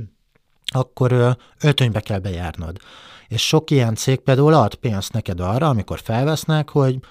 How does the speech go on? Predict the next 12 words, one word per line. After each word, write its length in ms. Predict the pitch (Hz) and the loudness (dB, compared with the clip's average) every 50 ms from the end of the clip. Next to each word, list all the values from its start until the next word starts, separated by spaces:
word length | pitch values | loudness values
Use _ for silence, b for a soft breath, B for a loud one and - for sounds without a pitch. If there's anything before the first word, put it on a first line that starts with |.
| b b b b b b b b b | b b b b b b b b b
jó, 360 | - 107 110 127 160 190 208 - | -10 -6 -2 0 0 0 0 -2
akkor 280 | 135 135 - - 131 | -4 -4 -2 -2 -2
most 200 | 127 127 117 - | -2 -2 -2 -2
menjél 340 | 143 147 151 143 135 123 113 | -2 -2 0 0 0 0 0
és 140 | 113 - - | -2 -2 -2
vegyél, 300 | 123 123 113 120 117 113 | -2 0 0 0 0 0
mit 140 | 113 117 - | 0 -2 -4
tudom 220 | - - 110 110 | -4 -4 -2 -2
én, 100 | 107 101 | -2 0
három 340 | 92 120 120 117 113 104 101 | 0 0 0 0 -2 -2 -4
kötőjel 420 | - 117 101 - 104 95 90 82 | -4 -6 -6 -4 -4 -4 -4 -4
öt 260 | 92 104 - - - | -4 -6 -8 -10 -20